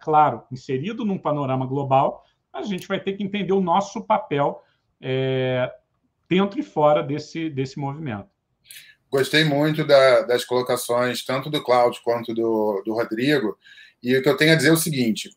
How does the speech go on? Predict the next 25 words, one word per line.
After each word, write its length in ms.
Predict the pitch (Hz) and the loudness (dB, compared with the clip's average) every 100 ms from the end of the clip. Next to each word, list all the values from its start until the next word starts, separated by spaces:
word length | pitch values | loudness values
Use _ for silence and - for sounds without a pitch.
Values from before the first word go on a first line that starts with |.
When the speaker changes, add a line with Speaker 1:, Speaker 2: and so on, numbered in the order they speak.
| - | 0
Speaker 2:
eu 160 | 127 127 | 2 4
vejo, 640 | 135 156 147 156 151 139 135 | 4 4 6 6 6 4 0
a 40 | |
gente 120 | 127 | 2
pode 220 | 139 139 | 4 4
separar 640 | - - 139 139 127 131 139 | 2 0 2 4 6 8 6
em 100 | 131 | 6
dois 220 | 147 139 | 4 4
grandes 360 | 131 139 135 104 | 4 2 2 2
blocos, 600 | 113 101 - - - _ _ - | 4 4 2 -10 -20 _ _ 0
tá? 300 | 107 104 - _ _ _ | 2 2 -2 _ _ _
O 160 | - 117 | -4 -4
primeiro 560 | - 131 156 175 160 - | -2 2 6 6 4 -4
bloco 600 | - 127 147 165 160 110 | 4 10 10 10 6 0
do 120 | 127 127 | 0 6
Brasil 520 | 151 127 - 160 190 | 8 8 4 2 2
como 280 | - 160 170 | 4 4 4
nação. 560 | 175 180 - 143 131 - _ _ _ _ _ - | 0 0 2 2 2 -4 _ _ _ _ _ -10
Então, 540 | 113 107 135 160 165 | -8 4 6 6 4
me 100 | 143 | -4
deixa 360 | 131 135 165 160 | -4 2 2 2
muito 340 | 139 175 202 | 2 2 2
feliz 680 | - 180 131 143 170 - - _ - | 4 4 4 -2 -4 -6 -14 _ -4
o 60 | 131 | 4
Brasil 500 | 143 185 151 156 | 6 6 2 -2